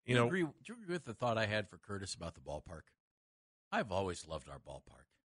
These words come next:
Speaker 2: I do, too, yeah.
Speaker 1: I, I think it's, it was well built, well designed,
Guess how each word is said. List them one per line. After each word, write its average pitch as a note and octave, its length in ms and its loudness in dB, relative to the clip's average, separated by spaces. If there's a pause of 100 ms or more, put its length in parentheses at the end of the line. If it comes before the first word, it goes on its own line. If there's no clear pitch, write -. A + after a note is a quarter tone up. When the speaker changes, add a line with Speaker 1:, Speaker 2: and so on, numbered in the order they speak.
(100)
Speaker 2:
I F3 80 12
do, F#3 140 4
too, F3 340 0
yeah. D#3 200 4
Speaker 1:
I, G#2+ 220 -2
I G2+ 120 2
think A#2 300 2
it's, - 360 -6 (600)
it G#2 160 -4
was F#2+ 300 -2 (380)
well A#2 300 6
built, F#2+ 440 -2 (920)
well A2+ 240 4
designed, F2+ 680 0